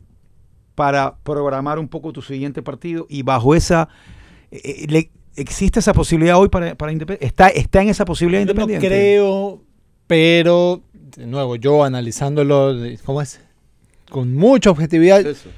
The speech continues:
Speaker 2: yo digo, a muchos les conviene ser más segundos que primeros.
Speaker 1: ¿Por qué? ¿Puede
Speaker 2: Hoy.
Speaker 1: explicar por qué? Porque como están quedando clasificados los
Speaker 2: Mira,
Speaker 1: equipos.
Speaker 2: eh, se cerraron ayer un par de grupos. El primero del grupo de Fluminense.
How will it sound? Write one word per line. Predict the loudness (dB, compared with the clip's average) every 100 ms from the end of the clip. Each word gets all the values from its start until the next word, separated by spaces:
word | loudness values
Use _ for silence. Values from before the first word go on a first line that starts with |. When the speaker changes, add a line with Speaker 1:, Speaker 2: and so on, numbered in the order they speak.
| -18
Speaker 2:
yo | -2 2
digo, | 4 2 -2 -8
a | -8 -4
muchos | 4 4 6 4 4 2
les | -2 -4
conviene | -4 -8 -4 -2 -2
ser | -2 0 0
más | 0 0
segundos | 0 0 0 0
que | -2
primeros. | -2 0 0 -2 0
Speaker 1:
¿Por | 0 2
qué? | 2 4
¿Puede | 8 8
Speaker 2:
Hoy. |
Speaker 1:
explicar | 8 4 -2 2 2
por | 2 0
qué? | 0
Porque | 0 0
como | -2
están | -2 -4 -2
quedando | 0 2 2 2
clasificados | 0 -2 -6 -2 0
los | 4
Speaker 2:
Mira, | 6 6 6
Speaker 1:
equipos. | 4
Speaker 2:
eh, | 2 2 2 2 0 -2
se | -4
cerraron | -2 2 4 6 6 4
ayer | 4 4
un | 4
par | 4
de | 4
grupos. | 4 2 2 0 4
El | 4 4
primero | 4 4 6 6 6 6
del | 4 4
grupo | 2 2 2 4
de | 6 8 6
Fluminense. | 4 2 2 2 0 -2 -4 -6